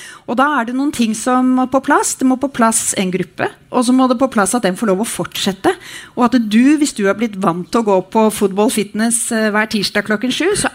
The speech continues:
så får du fortsette med det så lenge du vil. Det er liksom ikke tidsbegrenset, sånn som mye blir når det kommer gjennom kommuner og frisklivssentraler og sånn, så er det tidsbegrenset.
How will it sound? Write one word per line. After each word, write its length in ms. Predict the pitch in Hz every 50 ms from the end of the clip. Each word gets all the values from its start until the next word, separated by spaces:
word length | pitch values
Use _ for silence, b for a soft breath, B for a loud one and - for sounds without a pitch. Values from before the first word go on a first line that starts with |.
| - _
så 140 | - - 240
får 120 | - - 214 226
du 60 | -
fortsette 400 | - 170 160 - - 185 185 196
med 120 | 220 202 170
det 180 | 170 175 202 -
så 160 | - - 220
lenge 400 | 214 226 233 233 214 175 170 170
du 80 | 196
vil. 240 | 208 226 277 370 392
Det 400 | - - - - - - _ _
er 120 | 233 214 226
liksom 160 | 220 196 214 196
ikke 160 | 202 240 233
tidsbegrenset, 840 | - - 175 - - - - 190 180 190 180 175 170 - - 349 339
sånn 100 | - 233
som 140 | 202 - 240 233
mye 220 | 233 208 170 180
blir 380 | 190 185 185 185 190 202 214 214
når 140 | - 202 202
det 120 | 202 202
kommer 300 | 202 - 196 175 180 196
gjennom 400 | 208 196 170 151 160 175 180 190 185
kommuner 460 | - 220 208 214 208 180 165 170 175
og 80 | 185
frisklivssentraler 840 | - - 175 160 - - 165 151 151 - 175 170 170 165 160 170 170 175
og 40 | 190 190
sånn, 80 | 180 208
så 120 | - 185
er 80 | 170 175
det 80 | - -
tidsbegrenset. 640 | 165 - - - 160 156 156 160 - - 208 208